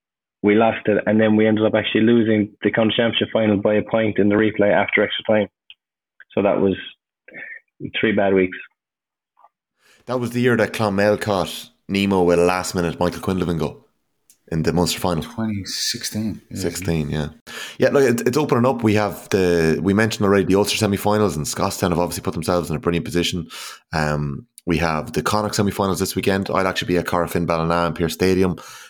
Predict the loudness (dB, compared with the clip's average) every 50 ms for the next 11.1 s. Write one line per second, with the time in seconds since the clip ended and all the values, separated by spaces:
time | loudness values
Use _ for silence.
0 | _ _ 0 0 2 2 2 0 0 2 2 0 0 2 0 0 0 -2 -4 -2
1 | -2 -2 -2 -2 -2 -2 -2 -2 0 0 0 -2 -2 -4 -6 -6 -4 -4 -4 -4
2 | -4 -8 -8 -4 0 0 0 2 0 -2 -4 -6 -14 -20 -20 -20 -20 -20 -20 -20
3 | _ _ -2 0 0 2 2 2 2 2 2 0 0 -2 -2 -2 0 0 0 0
4 | -2 -4 -12 _ _ _ _ _ _ -4 -2 0 0 0 0 0 -2 0 0 -2
5 | -2 -2 -2 -2 -2 -2 0 0 2 2 2 2 2 2 2 2 2 0 -2 -2
6 | -2 0 -2 -2 -2 -2 0 0 -2 -2 -4 -8 -8 -10 -10 -6 -4 -2 0 0
7 | -2 -2 -4 -6 -4 -4 -4 -4 -4 -4 -4 -4 -4 -4 -6 -6 -6 -6 -4 -4
8 | -6 -6 -10 _ _ -20 -20 -20 -20 -20 _ _ _ -4 -4 -4 -4 -4 -4 -2
9 | 0 0 0 0 0 -2 -2 0 0 0 0 -2 -4 -10 -12 -6 _ -6 -2 0
10 | 0 0 2 0 -2 -4 -8 -12 _ -8 -6 -4 -2 -4 -2 0 0 0 0 -2
11 | -6